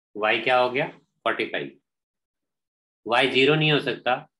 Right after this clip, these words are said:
y forty, तो फिर y फ़ोर्टी फ़ाइव होगा। y zero क्यों नहीं हो सकता, ज़ीरो पे तो बच्चों एक term अगर ज़ीरो हो गई तो दूसरी क्या होगी, सिक्सटी, और product क्या आ जाएगा, प्रोडक्ट आ जाएगा ज़ीरो। तो ज़ीरो पे maximum कैसे हो सकता है, ज़ीरो पे तो maximum हो ही नहीं सकता।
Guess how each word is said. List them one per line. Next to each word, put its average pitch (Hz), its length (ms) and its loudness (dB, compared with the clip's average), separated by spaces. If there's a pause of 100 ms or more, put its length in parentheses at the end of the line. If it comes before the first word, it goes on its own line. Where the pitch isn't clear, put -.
(440)
y 113 180 2 (100)
forty, 120 220 -6 (200)
तो 123 100 -4 (140)
फिर 127 140 -2
y 117 140 2 (120)
फ़ोर्टी 101 240 -4
फ़ाइव 90 280 -6
होगा। 78 280 -10 (720)
y 127 220 2
zero 143 300 2
क्यों 170 140 2
नहीं 170 140 4
हो 156 80 2
सकता, - 300 -4 (520)
ज़ीरो 143 320 -2
पे 170 140 -2
तो 170 100 -2
बच्चों 160 260 -4
एक 151 240 -4 (180)
term 156 180 -4
अगर 151 200 -4
ज़ीरो 139 260 -2
हो 147 100 -4
गई 143 120 -6
तो 143 120 -14
दूसरी 135 320 -8
क्या 135 120 0
होगी, 107 240 -2
सिक्सटी, - 540 -10 (260)
और 117 120 -2
product 131 340 0
क्या 131 120 2
आ 117 40 0
जाएगा, 95 340 -2 (400)
प्रोडक्ट 117 260 -4
आ 113 80 0
जाएगा 107 260 0
ज़ीरो। 95 300 -6 (680)
तो 131 60 -2
ज़ीरो 165 280 2
पे 185 120 0
maximum 175 480 0
कैसे 143 260 -2
हो 101 100 -4
सकता - 340 -12
है, 80 140 -10 (120)
ज़ीरो 123 220 2
पे 151 120 0
तो 147 100 0
maximum 147 380 0
हो 143 120 0
ही 151 100 2
नहीं 160 120 -4
सकता। 123 320 -10